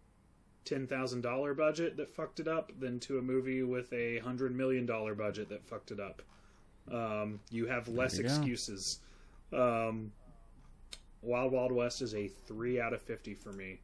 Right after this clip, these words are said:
Speaker 1: It is, no joke, one of the worst movies I have ever seen in my whole life, and it fucking sucks.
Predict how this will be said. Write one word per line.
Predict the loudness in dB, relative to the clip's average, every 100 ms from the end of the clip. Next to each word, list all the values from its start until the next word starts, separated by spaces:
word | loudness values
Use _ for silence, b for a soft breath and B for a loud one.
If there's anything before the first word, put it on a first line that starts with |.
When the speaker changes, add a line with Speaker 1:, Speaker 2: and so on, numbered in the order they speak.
| -12
Speaker 1:
It | -8
is, | -6 -6 -8 -12 -16 -10
no | -6 0 2 2
joke, | 0 0 -2 -8 -16 -16 -8
one | -6 -4
of | -6
the | -6
worst | -6 -4 -4 -4 -6
movies | -6 -4 -4 -6 -8 -10
I | -8
have | -8 -10 -8
ever | -6 -6 -8
seen | -8 -8 -8 -10 -10
in | -12 -10
my | -10 -10 -8
whole | -4 -4 -4 -6
life, | -6 -6 -8 -16 -14
and | -12 -10
it | -12 -14 -20 -10
fucking | -8 -8 -8 -8 -8 -14 -14
sucks. | -12 -10 -8 -8 -10 -10 -10